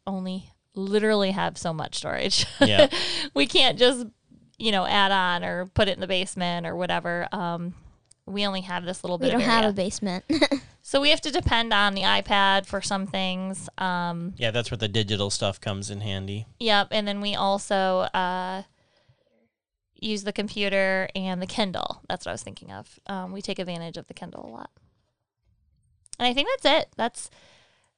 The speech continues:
Speaker 1: our homeschool <laughs> in a wrap. I mean, homeschool is not complicated. I think you just have to remind yourself that, like, you are their best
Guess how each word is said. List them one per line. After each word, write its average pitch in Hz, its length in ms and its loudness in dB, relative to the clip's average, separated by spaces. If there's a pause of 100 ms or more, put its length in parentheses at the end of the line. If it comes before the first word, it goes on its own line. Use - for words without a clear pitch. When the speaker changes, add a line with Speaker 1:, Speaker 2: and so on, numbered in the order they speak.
(440)
Speaker 1:
our 233 180 4
homeschool 220 540 -2
<laughs> 226 40 -4
in 262 60 2
a 226 60 2
wrap. 170 360 -2
I 226 80 -2
mean, 233 160 0
homeschool 359 420 2
is 277 60 0
not 208 260 4
complicated. 226 720 -2 (440)
I 214 80 -2
think 262 180 -4
you 294 80 -2
just 277 180 -2
have 233 180 2
to 233 120 -4
remind 190 400 0
yourself 208 480 2
that, 185 240 0
like, 190 320 -6 (1120)
you 233 220 -2
are 226 460 6 (300)
their 208 380 2
best 196 480 -2